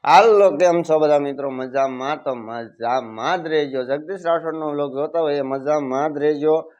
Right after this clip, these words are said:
આપણો વ્લોગ જ એવો અંદાજમાં હોય છે. તો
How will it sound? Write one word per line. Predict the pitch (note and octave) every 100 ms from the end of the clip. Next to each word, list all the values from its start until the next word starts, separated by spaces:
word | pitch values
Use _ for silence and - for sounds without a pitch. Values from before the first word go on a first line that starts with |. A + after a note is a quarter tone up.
| _ _
આપણો | C#3 C#3+
વ્લોગ | C3+ C3 D3 D#3
જ | D#3+
એવો | D3+ C#3+ C#3+
અંદાજમાં | C3+ C3 B2+ A#2+ A#2
હોય | G#2+ A#2 A#2+
છે. | - E2 E2 _ _ _ _
તો | D3